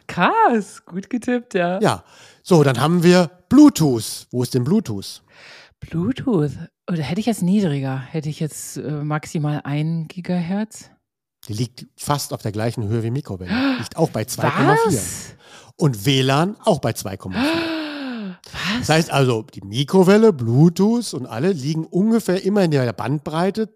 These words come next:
Speaker 2: von zwei Komma vier Gigahertz.
Speaker 1: Nein, aber bei Mikrowelle ist doch so, man soll sich ja auch gar nicht so dicht vors Gerät stellen, wenn man die
Speaker 2: Nö.
Speaker 1: laufen hat.
Speaker 2: Nur, nur, der Unterschied ist, in der, bei der Mikrowelle gebe ich zwei Komma vier Gigahertz mit einer hohen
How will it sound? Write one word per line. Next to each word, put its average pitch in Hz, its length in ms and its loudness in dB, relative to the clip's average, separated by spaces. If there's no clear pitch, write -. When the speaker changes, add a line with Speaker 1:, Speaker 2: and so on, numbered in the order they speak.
Speaker 2:
von 110 200 -8
zwei 120 280 -2
Komma 147 220 -2
vier 139 260 -4
Gigahertz. 107 680 -8
Speaker 1:
Nein, 190 260 -2
aber 185 120 0
bei 190 120 2
Mikrowelle 220 420 2
ist 208 160 -2
doch 202 80 -4
so, 240 100 -2
man 208 120 4
soll 208 140 2
sich 196 120 -2
ja 196 80 2
auch 170 80 -4
gar 190 140 -2
nicht 196 140 -2
so 190 80 0
dicht 202 280 -4
vors 175 220 -4
Gerät 165 360 -4
stellen, 175 380 0
wenn 160 100 0
man 156 160 0
die 139 80 -2
Speaker 2:
Nö. 196 80 8
Speaker 1:
laufen 196 360 4
hat. 139 200 -6
Speaker 2:
Nur, 131 320 2
nur, 135 240 -2
der 120 400 -4
Unterschied 143 420 2
ist, 98 180 -12
in 123 180 -8
der, 113 80 -2
bei 98 120 -6
der 98 120 -8
Mikrowelle 113 540 0
gebe 110 180 -4
ich 110 80 -10
zwei 123 260 -2
Komma 113 220 -4
vier 120 200 -4
Gigahertz 113 520 -6
mit - 120 -12
einer 98 240 -14
hohen 131 600 4